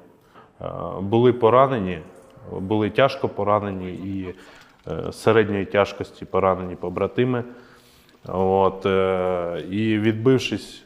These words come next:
від основних сил, так як я не мо-, не міг іти, е, я повз. Е, тобто я вийти з оточення не зміг і, е,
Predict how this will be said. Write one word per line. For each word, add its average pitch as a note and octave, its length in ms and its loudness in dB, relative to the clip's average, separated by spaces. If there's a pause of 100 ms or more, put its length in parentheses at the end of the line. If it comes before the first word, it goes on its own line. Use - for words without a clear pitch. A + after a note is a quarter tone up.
від G#2 220 -2
основних A2 580 2
сил, D3+ 240 2
так A2+ 220 2
як F#2+ 200 -4
я G2+ 100 2
не G2+ 140 -2
мо-, G#2 220 -4
не G#2 180 -6
міг A2 280 -4
іти, B2+ 400 -2 (520)
е, E2 280 -4
я F#2+ 200 0
повз. F#2 640 0
Е, - 20 -16 (600)
тобто - 560 -6 (100)
я G#2 160 2
вийти A#2+ 320 2
з G2+ 60 -2
оточення G#2 560 0
не G2+ 140 -4
зміг B2+ 300 -2 (240)
і, F#2+ 140 -6
е, F#2 140 -6